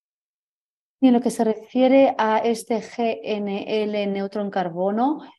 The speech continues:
eh, la O I E S ha emitido un estudio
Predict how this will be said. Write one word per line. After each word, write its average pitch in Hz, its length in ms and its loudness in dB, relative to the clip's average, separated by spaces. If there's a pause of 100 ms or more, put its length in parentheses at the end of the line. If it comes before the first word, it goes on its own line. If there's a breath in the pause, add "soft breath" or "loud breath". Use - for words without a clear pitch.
(100)
eh, 185 360 -4
la 180 260 -2
O 220 260 -2
I 226 220 -6
E 196 380 -4
S 269 420 -4
ha 196 140 -4
emitido 196 720 -4
un 202 200 -8
estudio 208 680 -4